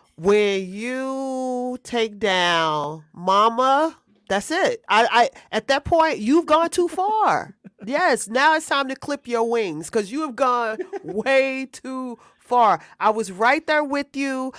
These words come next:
Speaker 1: I wanted to go under the water with you too. I was there. I wanted a little something, something. I wanted to see
Speaker 2: <laughs>
Speaker 1: something. But he went too far. But it's so funny because you just, there was a sense of pain with him.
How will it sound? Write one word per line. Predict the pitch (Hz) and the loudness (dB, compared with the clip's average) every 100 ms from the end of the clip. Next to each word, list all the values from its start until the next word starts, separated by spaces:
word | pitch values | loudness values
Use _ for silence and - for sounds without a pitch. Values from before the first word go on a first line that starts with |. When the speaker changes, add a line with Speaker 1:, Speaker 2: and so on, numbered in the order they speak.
| - - | -18 -8
Speaker 1:
I | 180 214 | 2 4
wanted | 254 269 277 | 4 2 0
to | 277 | -2
go | 262 262 | 2 2
under | 233 254 | 2 0
the | 254 | 0
water | 262 254 254 254 | 2 4 4 2
with | 254 254 | -2 -2
you | 254 | -4
too. | 254 277 262 254 254 | -2 0 2 2 0
I | - 233 | 2 4
was | 247 226 | 4 2
there. | 196 233 233 240 233 226 | 4 4 6 6 6 4
I | 214 240 | 4 4
wanted | 247 240 240 | 4 4 2
a | |
little | 240 240 240 | 2 2 2
something, | - 247 147 | 0 -2 -2
something. | - 247 220 151 226 233 240 185 | -4 -2 0 -2 -4 -10 -6 0
I | |
wanted | 208 220 | 0 0
to | 208 | -4
see | 240 226 | -10 -8
Speaker 2:
<laughs> | |
Speaker 1:
something. | 233 214 233 202 190 214 - - _ _ _ - | -6 -6 -6 -4 -4 -6 -12 -20 _ _ _ -2
But | 202 202 | 2 2
he | 202 302 | 0 0
went | 320 320 | 0 -2
too | 339 320 | -2 -2
far. | - 311 269 143 - _ - | -2 -2 0 -2 -6 _ -2
But | 254 | -2
it's | 277 - | -2 -4
so | - 269 277 | 0 2 0
funny | - 294 269 | 0 -2 -2
because | 214 - 233 220 - _ _ _ | -6 -4 -4 -4 -10 _ _ _
you | 170 277 359 | -6 -2 0
just, | 403 403 - - - - _ _ _ _ _ _ _ - | -2 -4 -6 -12 -20 -20 _ _ _ _ _ _ _ 0
there | 277 | 2
was | 285 330 | 2 2
a | 330 | -2
sense | - 247 - | -4 -4 -4
of | 196 | -6
pain | - 214 185 170 | -4 -2 -4 -4
with | 156 156 | -6 -8
him. | 147 - | -12 -14